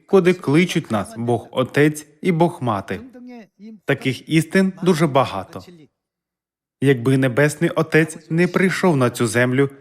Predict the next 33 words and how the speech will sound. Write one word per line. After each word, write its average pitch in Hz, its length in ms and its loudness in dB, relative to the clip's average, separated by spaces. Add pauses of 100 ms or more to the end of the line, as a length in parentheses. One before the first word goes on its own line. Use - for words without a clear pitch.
(260)
ніхто 170 380 2
на 147 120 4
землі 127 440 0
ніколи 180 520 2
б 180 100 -4
не 175 100 2
навчив 175 480 0
нас 131 380 0
усіх 180 720 -4
цих - 400 -4
істин. 113 440 -4 (1600)
Ніхто 151 360 2
ні 143 140 2
на 135 140 2
небі, 139 440 2 (100)
ні 175 160 2
на 180 160 4
землі, 170 520 2
ні 127 160 0
під 120 200 -2
землею 127 520 2 (160)
не 175 160 2
міг 175 200 4
би 170 140 4
навчити 170 440 0
нас 165 240 -2
цього 127 260 2
шляху, 139 540 -2 (220)
який 131 340 0
є 110 140 0
відповіддю 160 580 0
на 139 120 0
спасіння. 101 680 -8